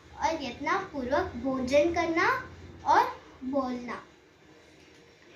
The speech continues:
तो उससे पाप कर्म नहीं बंधेंगे। अयतना के साथ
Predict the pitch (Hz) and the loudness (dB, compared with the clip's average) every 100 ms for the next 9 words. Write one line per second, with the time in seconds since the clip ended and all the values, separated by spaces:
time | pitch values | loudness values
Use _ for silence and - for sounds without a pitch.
0 | - 294 339 480 - - - - - - | -2 4 4 4 -4 -20 -20 -20 -20 -20
1 | - - 285 - 320 392 - 311 320 370 | -20 -12 -10 -6 2 2 4 4 4 2
2 | - 254 240 262 320 - 254 262 302 370 | -4 -6 -6 -6 -8 -10 -8 -2 2 2
3 | 277 240 226 220 226 254 302 - - - | 2 -2 -4 -6 -4 2 2 2 -6 -20
4 | - - - - - - 302 427 403 330 | -20 -20 -20 -20 -20 2 4 6 6 2
5 | 339 359 392 330 285 285 262 285 | 2 2 2 0 0 2 4 4